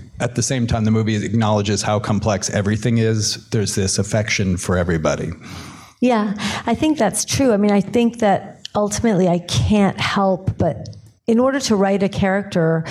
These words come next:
Speaker 2: I have to be able to empathize with them in some way. And so then that leads to me loving them usually. Even Trey I ended up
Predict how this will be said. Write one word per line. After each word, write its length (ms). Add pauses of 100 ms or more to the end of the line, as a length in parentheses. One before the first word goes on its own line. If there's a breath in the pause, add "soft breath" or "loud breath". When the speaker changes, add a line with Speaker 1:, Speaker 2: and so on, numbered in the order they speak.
(220 loud breath)
Speaker 2:
I 100
have 360
to 180
be 200
able 180
to 120
empathize 640
with 140
them 240
in 180
some 280
way. 260
And 220
so 160
then 240
that 220
leads 320
to 100
me 180
loving 360
them 180
usually. 380
Even 300
Trey 480
I 40
ended 320
up 220